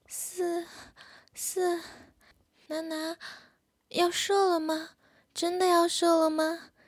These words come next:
射精忍不住了吗？四、四、四、四、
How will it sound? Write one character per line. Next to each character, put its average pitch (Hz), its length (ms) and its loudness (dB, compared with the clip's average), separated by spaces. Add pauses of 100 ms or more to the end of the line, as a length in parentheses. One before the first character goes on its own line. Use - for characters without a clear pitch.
(140)
射 285 260 2
精 269 200 2
忍 247 220 2
不 247 100 -2
住 339 300 -2
了 330 100 0
吗？ 320 280 -2 (920)
四、 311 640 -4 (560)
四、 311 600 -4 (580)
四、 330 580 -4 (560)
四、 339 600 -2